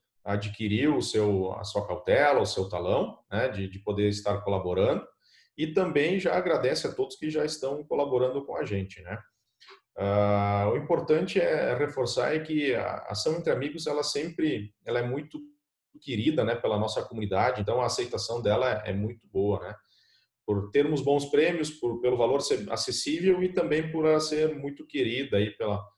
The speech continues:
pela, pela comunidade, por ajudar Santo Antônio, né? Então a aceitação, a, a, por mais que a gente está num momento difícil, as pessoas estão sendo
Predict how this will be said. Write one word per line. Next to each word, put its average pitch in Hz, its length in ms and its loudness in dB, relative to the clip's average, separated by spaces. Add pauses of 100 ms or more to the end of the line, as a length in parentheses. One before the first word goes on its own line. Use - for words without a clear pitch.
(160)
pela, 95 320 -2
pela 101 180 0
comunidade, 107 640 2
por 110 100 -2
ajudar 107 360 2
Santo 117 360 -4
Antônio, 104 560 0 (420)
né? 92 880 -2
Então 101 300 -4
a 110 300 0 (180)
aceitação, 127 640 0
a, 107 180 2
a, 101 100 0
por - 180 -6
mais 143 220 2
que 156 80 0
a 131 40 0
gente 139 140 -4
está - 180 -4
num 139 80 -2
momento 127 540 -2
difícil, 147 760 -4 (220)
as 101 160 -8
pessoas 123 280 -4
estão 127 180 -8
sendo 120 640 0